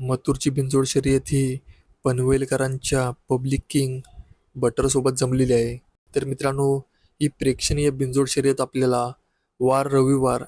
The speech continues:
दिनांक दोन नोव्हेंबर दोन हजार पंचवीस रोजी पाहायला मिळणार आहे. तर मित्रांनो, मथुर विरुद्ध पब्लिक किंग बटर यांच्यामध्ये ही बिंजोड शर्यत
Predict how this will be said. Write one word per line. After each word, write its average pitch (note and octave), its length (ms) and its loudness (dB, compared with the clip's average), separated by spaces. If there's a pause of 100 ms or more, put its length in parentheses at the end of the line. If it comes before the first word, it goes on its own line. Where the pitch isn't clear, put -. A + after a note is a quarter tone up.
(120)
दिनांक C3 520 -2
दोन C3 400 2
नोव्हेंबर B2+ 540 0 (680)
दोन C#3 180 2
हजार C3 200 0
पंचवीस C3 460 -2
रोजी B2+ 420 2 (140)
पाहायला B2+ 320 0
मिळणार C3+ 360 0
आहे. B2 200 -2
तर C3+ 300 -6
मित्रांनो, B2+ 540 -2 (460)
मथुर B2 440 -2
विरुद्ध C3+ 720 0 (220)
पब्लिक C3+ 360 0 (100)
किंग C3+ 320 -8
बटर B2+ 400 0 (440)
यांच्यामध्ये B2+ 680 0
ही C3 380 2 (380)
बिंजोड B2+ 380 2
शर्यत C3 380 0